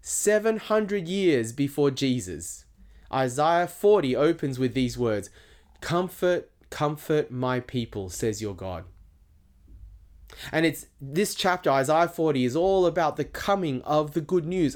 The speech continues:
of the gospel, a prophecy that some seven hundred years later is fulfilled with the coming of Jesus.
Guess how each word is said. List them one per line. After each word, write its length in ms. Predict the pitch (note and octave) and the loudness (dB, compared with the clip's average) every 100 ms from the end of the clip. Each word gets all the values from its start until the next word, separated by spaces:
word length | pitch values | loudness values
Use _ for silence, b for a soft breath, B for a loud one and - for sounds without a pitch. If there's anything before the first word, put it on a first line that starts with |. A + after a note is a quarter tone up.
| - | 2
of 320 | D#3 D#3 D3+ | 2 2 0
the 80 | D#3+ | -2
gospel, 800 | C#3+ - F#3 G3 - - B2+ - B B | -2 0 0 0 -6 -2 -2 -2 B B
a 100 | C#3 | -4
prophecy 800 | - A3+ B3 G#3+ - C3 F#2+ F2 _ _ _ _ _ _ _ | 0 0 2 0 0 -4 -6 -12 _ _ _ _ _ _ _
that 140 | C#3+ | -2
some 160 | C3 D3 | 0 -2
seven 260 | D#3 F#3 F#3 | 0 0 0
hundred 200 | F3 D#3+ | -2 2
years 220 | D#3 C#3 | 0 2
later 200 | D3 C3 | 2 2
is 100 | B2 | -2
fulfilled 560 | - B2+ - E3 B2 | -4 -4 2 2 2
with 140 | G#2+ A2 | -2 -4
the 80 | A2+ | -6
coming 400 | - D#3 C3 G2+ | -4 -4 -2 -6
of 140 | F2+ | -10
Jesus. 920 | - A2 A2 F#2+ F#2 E2 - - - | -4 -2 -2 -4 -8 -8 -8 -10 -14